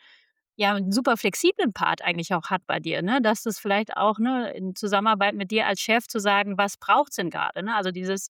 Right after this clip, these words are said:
Sport, ähm, Erleben an sich hat einfach für den Wert,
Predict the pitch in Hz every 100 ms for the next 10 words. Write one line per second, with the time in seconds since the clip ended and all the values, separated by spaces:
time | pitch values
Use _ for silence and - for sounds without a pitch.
0 | - _ _ _ _ _ - - 202 208
1 | 226 - - 202 190 190 185 202 196 220
2 | 269 220 202 180 294 - 269 262 - 247
3 | 269 - 262 254 220 226 262